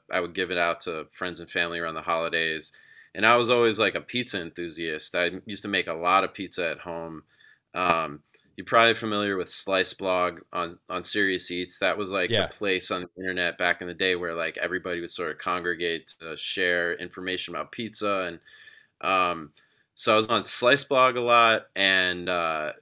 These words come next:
Speaker 1: making a lot of pizza at home. And I used to work in the music business, so that was, like, my day job. But, uh, at night, I'd be making pizzas at home and, and reading up about different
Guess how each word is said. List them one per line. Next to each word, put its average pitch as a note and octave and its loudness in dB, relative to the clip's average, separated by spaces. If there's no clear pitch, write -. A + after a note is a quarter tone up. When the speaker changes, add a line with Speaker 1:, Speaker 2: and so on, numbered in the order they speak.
Speaker 1:
making G#2+ 0
a - 0
lot G#2 2
of F#2+ -8
pizza G#2 -2
at F2 -2
home. F#2+ -4
And F2+ -2
I F#2 2
used G#2+ 0
to A2 -4
work G2 -2
in F2+ -8
the F2 -10
music F2+ -6
business, D#2 -8
so F2+ -2
that F#2 2
was, F2 -6
like, F2 -6
my D#2 -6
day E2+ -2
job. D#2 -2
But, F2+ -2
uh, F2 2
at F2 2
night, B2+ 6
I'd F#2 2
be G2+ -6
making G2 -4
pizzas G2 -6
at D#2+ -6
home F2+ -8
and, D#2+ -12
and E2 -8
reading F2 -2
up E2+ -8
about D#2+ -2
different E2 -10